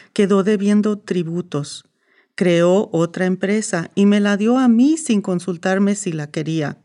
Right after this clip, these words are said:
Vinieron otra vez los problemas de falta de pago y compra de facturas falsas para bajar impuestos.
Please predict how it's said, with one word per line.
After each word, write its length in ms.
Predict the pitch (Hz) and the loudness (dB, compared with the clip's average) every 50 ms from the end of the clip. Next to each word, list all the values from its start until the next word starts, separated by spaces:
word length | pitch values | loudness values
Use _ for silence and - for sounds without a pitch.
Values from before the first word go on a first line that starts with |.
| _ _ _ _ _ _ _ _ - _ | _ _ _ _ _ _ _ _ -20 _
Vinieron 540 | _ 180 196 180 185 185 190 190 208 214 202 196 | _ 0 0 2 2 2 2 2 2 2 4 2
otra 280 | 202 202 - 202 196 | 2 0 0 -2 0
vez 200 | 180 190 196 185 | 0 0 0 0
los 160 | 202 202 202 | -2 -4 -4
problemas 560 | - - 175 170 170 180 185 185 202 196 185 190 | -4 -6 -4 -2 0 0 2 2 2 0 0 -2
de 100 | 170 160 | -6 -6
falta 360 | - 180 175 170 170 185 170 | -4 -6 -6 -4 -4 -6 -4
de 120 | 160 160 156 | -4 -4 -6
pago 540 | - _ 196 202 220 233 233 220 214 202 208 - - - _ - | -4 _ -4 -2 -2 -2 0 0 -2 -2 -4 -8 -20 -20 _ -2
y 100 | 220 208 | -2 -2
compra 400 | 220 - 240 247 254 262 285 277 | 2 4 4 4 4 4 0 0
de 100 | 254 240 | 0 0
facturas 600 | 240 220 208 196 - - 220 220 240 240 233 - | -2 -2 -6 -6 -4 -6 -2 -2 -2 -2 -2 -4
falsas 500 | - 220 220 233 254 247 - 247 208 - | -6 -2 -2 -2 -2 0 -2 -2 -4 -2
para 240 | - - 190 170 165 | -4 -6 -4 -4 -4
bajar 360 | 160 165 165 - 180 170 170 | -4 -6 -6 -4 -4 -4 -2
impuestos. 800 | 175 170 165 - - 165 160 156 - - - 143 143 - - _ | -4 -4 -6 -6 -4 -4 -4 -4 -6 -10 -12 -12 -12 -12 -16 _